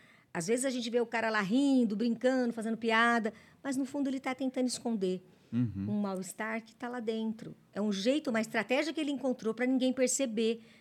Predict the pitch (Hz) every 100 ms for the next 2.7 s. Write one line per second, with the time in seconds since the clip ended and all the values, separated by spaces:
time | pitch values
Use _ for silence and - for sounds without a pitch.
0 | - 381 440 277 220 196 165 190 220 170
1 | 160 175 - 220 - 220 220 233 226 226
2 | 240 285 392 - 175 156 139